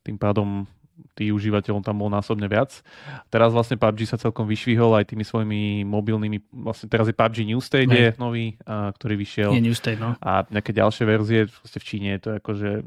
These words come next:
Speaker 1: jedna z najzarábajúcejších hier na svete. Takže je predpoklad, že teraz to možno vychytajú možno aj viac na P C čku, ale tak je to zaujímavé.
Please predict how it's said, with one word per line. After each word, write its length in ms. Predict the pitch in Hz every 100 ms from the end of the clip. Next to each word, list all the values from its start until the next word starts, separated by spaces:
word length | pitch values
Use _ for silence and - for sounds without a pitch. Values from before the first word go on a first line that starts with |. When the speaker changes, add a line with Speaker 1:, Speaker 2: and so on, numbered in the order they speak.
| 104 - -
Speaker 1:
jedna 240 | - 113
z 80 | 110
najzarábajúcejších 800 | 110 110 110 110 107 - 104 107
hier 80 | 107
na 160 | 101
svete. 400 | - 113 131 131 - - - - - _ _
Takže 260 | 104 104 104 - _
je 140 | - 110
predpoklad, 540 | 107 104 127 107 110
že 80 | -
teraz 240 | 117 110
to 80 | -
možno 320 | 110 110 110 104
vychytajú 500 | 107 - 117 120 107
možno 340 | 107 104 110
aj 80 | 107
viac 220 | 107 107
na 100 | 101
P 140 | 101 113
C 160 | -
čku, 160 | 110 -
ale 180 | 113 104
tak 140 | 104
je 100 | 107
to 100 | 107
zaujímavé. 580 | 104 101 101 101 95 101